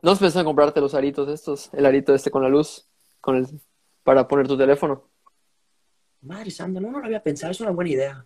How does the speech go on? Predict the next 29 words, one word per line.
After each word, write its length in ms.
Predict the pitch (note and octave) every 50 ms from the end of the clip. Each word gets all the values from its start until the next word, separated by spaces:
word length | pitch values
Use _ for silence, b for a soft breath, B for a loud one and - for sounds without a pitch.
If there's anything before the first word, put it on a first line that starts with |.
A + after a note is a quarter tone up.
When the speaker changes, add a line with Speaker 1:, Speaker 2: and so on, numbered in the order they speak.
| _
Speaker 1:
<laughs> 120 | _ - -
Sí, 720 | E3 - - - - D3 - - D3+ D3 D3+ D#3 D#3 D#3 D#3
yo, 200 | E3 E3+ D#3 - B B B B B
yo, 200 | B D3 F3 G3+ G3 -
no, 280 | D#3+ D#3+ E3+ F#3+ G3+ G3+
yo 140 | F#3+ A3+
ese 180 | A#3+ A#3+ A#3+ A#3
tengo, 380 | - D#3+ E3 F3+ F#3 E3+ D3 A2+
o 80 | C#3
sea, 120 | C#3+ D#3 D#3
me 120 | D#3 D3+
compré 220 | D3+ D#3 C#3 E3+ G3
el 60 | F#3
chiquitito, 520 | - - D3+ - E3 E3 - F#3 D#3 - _ _ _ _ _ _ _ _ _ _ _ _
porque 240 | - D#3 D3 C3+ C#3+
pues 260 | C3+ D3+ C#3 C3 D3
está 200 | A#2+ D3 - E3
mucho 200 | E3 E3+ D#3 D#3+
más 120 | D3 D3+
fácil, 300 | - D3 C#3+ D3 - D3+
¿no? 120 | C#3+ C#3+ D#3
Lo 100 | D#3+ D3+
pones 180 | - D#3+ D#3 C#3+
allá 200 | C#3+ C#3+ D#3+ F3
y 40 | F3
te 80 | - D#3
da 100 | D3+ D3+
luz 380 | D3 C#3+ C#3+ C#3+ C#3 - - _ _ _ _
normal, 500 | - C#3+ C3+ C3+ C#3 C3+ C3+ D3 E3+ E3